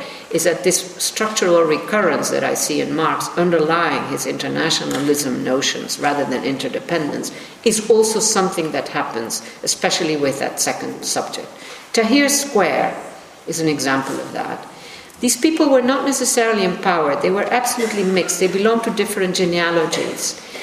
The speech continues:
They didn't have a strong foothold in the, whatever the economy in Egypt.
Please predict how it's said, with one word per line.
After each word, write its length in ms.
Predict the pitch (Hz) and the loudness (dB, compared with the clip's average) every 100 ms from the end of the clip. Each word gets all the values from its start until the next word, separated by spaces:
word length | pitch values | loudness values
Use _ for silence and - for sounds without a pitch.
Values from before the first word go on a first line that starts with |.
| - - 165 | -12 -10 2
They 320 | 208 208 208 | 4 4 4
didn't 280 | 233 226 208 | 4 4 2
have 180 | 220 | 2
a 60 | 202 | 2
strong 260 | - 185 170 | 2 0 0
foothold 580 | - 190 190 165 160 | -2 -2 2 2 4
in 160 | 165 160 | 0 2
the, 140 | 156 | 0
whatever 400 | 151 160 165 160 | 4 2 4 4
the 160 | 156 151 | 4 2
economy 720 | 147 170 160 151 143 131 131 | 0 -2 0 0 0 -2 -4
in 100 | 139 | -4
Egypt. 560 | 139 147 147 143 - | -2 -2 0 -2 -4